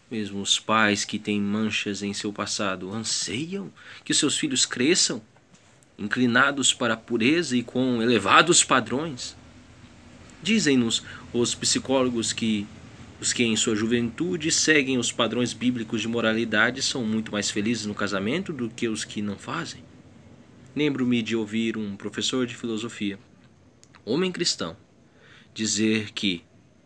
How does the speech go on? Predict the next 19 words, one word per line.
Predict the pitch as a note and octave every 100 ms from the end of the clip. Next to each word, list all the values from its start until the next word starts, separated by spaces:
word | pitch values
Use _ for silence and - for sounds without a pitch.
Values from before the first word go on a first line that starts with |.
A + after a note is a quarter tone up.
| _ _ -
o | G2+
que | - A#2 C#3
ele | E3+ F#3 F#3
desejava | D#3+ D#3+ D#3 C#3 C3+ C3
para | C3
sua | - C3+
filha, | - G#2+ G2 G2+
antes | G#2+ -
de | B2+
tudo, | B2 G#2 G2 F#2 - _ _ - _ -
não | D#3
era | B2 G#2+ G2+
a |
felicidade, | - G#2 G2+ - G2+ A2 D3 D#3 E3 _ _ _ _ _ _ -
mas | D#2 -
santidade. | G2 F#2 F2 F2+ E2 E2 - - _ _ _ _ _ _ _ _ _ _ _ _ _ - _ _
Porque | E2+ F2 G2+
o |
fato | F#2 - D3+ E3+ - E3+